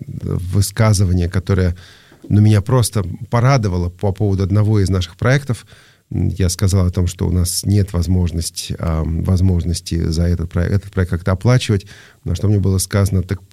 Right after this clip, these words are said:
я же не за плату, мне просто интересно, мне просто это круто, мне просто это важно». И человек берет и делает потому, что это ему важно, потому что это ему интересно, потому что это круто.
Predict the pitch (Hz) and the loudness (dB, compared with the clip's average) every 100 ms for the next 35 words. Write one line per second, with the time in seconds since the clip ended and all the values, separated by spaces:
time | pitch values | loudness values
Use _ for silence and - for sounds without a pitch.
0 | _ - - - 82 80 95 98 98 98 | _ -20 -14 -6 -4 0 2 2 2 0
1 | 90 90 87 104 - 90 87 98 87 - | 2 -4 0 0 0 -2 0 0 0 0
2 | 80 85 87 90 95 90 87 85 87 - | -2 -2 -2 -2 -2 -2 -4 -4 -8 -8
3 | - - 90 - 92 90 85 87 85 71 | -16 -4 -4 0 -2 0 -2 0 0 0
4 | 67 82 - - - - - 95 - 98 | -4 -6 -12 -20 -20 -20 -8 -4 2 4
5 | 120 - - - _ - 107 107 143 139 | 4 0 -16 -20 _ 0 4 4 2 0
6 | 107 95 107 147 165 143 101 92 90 147 | -4 -2 2 2 2 0 -2 -2 2 2
7 | 180 - _ _ - - 113 104 - 135 | 0 -6 _ _ -14 -2 0 0 -2 0
8 | 170 170 117 101 110 123 - 98 107 110 | 0 2 2 4 4 2 -2 0 2 4
9 | 92 85 82 87 - 87 107 117 117 - | 2 -2 -6 -8 -4 -2 0 0 -4 -2
10 | 113 110 110 101 101 98 107 95 87 82 | -2 0 2 2 2 2 0 0 -2 -6
11 | - - _ - 92 95 92 95 98 101 | -12 -20 _ -6 -2 0 0 -2 -2 -2
12 | 87 - | -2 -4